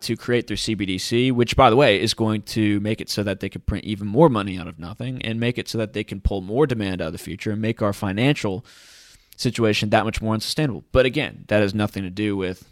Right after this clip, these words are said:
uh, the environment to them. Uh, it's completely inverse. They want to use the central banks actually in order to fund E S G initiatives, which we're about to get to, which apparently are going to cost, like, uh,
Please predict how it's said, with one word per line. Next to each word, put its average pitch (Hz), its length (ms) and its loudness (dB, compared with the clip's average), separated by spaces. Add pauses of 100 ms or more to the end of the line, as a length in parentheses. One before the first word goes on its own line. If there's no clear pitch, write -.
(260)
uh, 87 300 -8
the 95 120 -8
environment 98 480 -4
to - 120 -14
them. 113 440 0 (500)
Uh, 101 420 0
it's 120 240 0
completely 113 380 2
inverse. - 360 -2
They - 160 -8
want 95 300 -8
to - 160 -6
use 127 280 6
the 113 80 -2
central 90 280 -4
banks 101 240 -10 (100)
actually 78 640 -2 (300)
in 117 140 -2
order 123 240 2
to 110 80 -2
fund 101 300 -2
E 107 140 0
S 95 100 -2
G 98 200 -4
initiatives, 120 500 0
which - 180 -10
we're 101 60 -2
about 95 220 -4
to - 80 -12
get 107 220 -4
to, 78 140 -10
which 90 180 -8
apparently 110 320 -2
are 95 80 -6
going 90 200 -8
to - 60 -14
cost, 92 400 -2
like, 90 260 -6 (720)
uh, - 100 -6